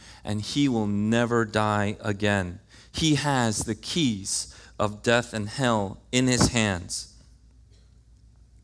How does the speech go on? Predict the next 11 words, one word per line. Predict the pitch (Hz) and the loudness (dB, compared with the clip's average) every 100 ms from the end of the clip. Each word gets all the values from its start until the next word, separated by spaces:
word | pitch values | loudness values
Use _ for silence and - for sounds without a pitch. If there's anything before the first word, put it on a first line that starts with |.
| - - - - - - - _ _ _ - | -20 -20 -20 -20 -20 -20 -20 _ _ _ 0
Every | 156 175 190 | 0 0 -4
part | - - 120 80 - - - _ | -6 -4 -4 -4 -8 -20 -20 _
about | 107 104 98 | -8 -4 -4
Jesus' | 98 117 131 127 117 | -2 -4 -4 -6 -6
life | 107 98 82 - - - _ _ - - - - - | -4 -2 -4 -8 -18 -20 _ _ -20 -20 -20 -20 -10
is | 101 101 | -4 -2
special | - - 120 120 - 85 113 - - - | -2 -2 -4 -4 -6 -10 -14 -20 -20 -10
and | 104 98 | -8 -8
fascinating. | - - 117 120 - 101 95 92 - - 113 | -10 -6 -4 -4 -4 -6 -8 -10 -12 -18 -16
It's | 107 - - | -14 -12 -6
amazing. | 117 110 113 127 127 113 85 78 | -2 0 2 2 2 -2 -8 -14